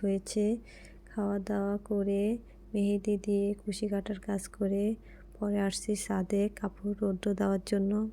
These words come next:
এখানে এসে দেখি ছাদে কাপড়, অনেক কাপড় দেওয়ার মতো স্পেস খুব কম। দেখতেই পাচ্ছেন আজ ছাদে কত কাপড়। কাপড় রৌদ্র দিয়ে আমি এখানে একটু ছবি তুলতেছি,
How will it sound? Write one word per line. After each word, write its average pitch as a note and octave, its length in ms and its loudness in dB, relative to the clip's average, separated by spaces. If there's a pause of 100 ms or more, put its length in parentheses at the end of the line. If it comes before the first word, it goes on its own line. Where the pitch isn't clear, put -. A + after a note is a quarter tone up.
(140)
এখানে G#3 360 0
এসে G3+ 220 2
দেখি G3+ 340 0
ছাদে G3+ 420 -2
কাপড়, G3+ 680 -2 (100)
অনেক G#3 300 0 (100)
কাপড় G#3 480 0 (580)
দেওয়ার G3+ 300 2
মতো G#3 560 0 (380)
স্পেস - 500 -2
খুব G3+ 160 0 (100)
কম। G3+ 400 2 (1800)
দেখতেই G#3 380 0
পাচ্ছেন G3+ 580 -2 (220)
আজ G3+ 220 -2
ছাদে G3+ 460 -2
কত G3 260 -4
কাপড়। G#3 500 -2 (840)
কাপড় G#3+ 340 -2
রৌদ্র G3+ 340 0
দিয়ে G3+ 340 2
আমি G3+ 360 0
এখানে G#3 500 0
একটু A3 320 -4
ছবি G3 340 -2
তুলতেছি, G3+ 800 0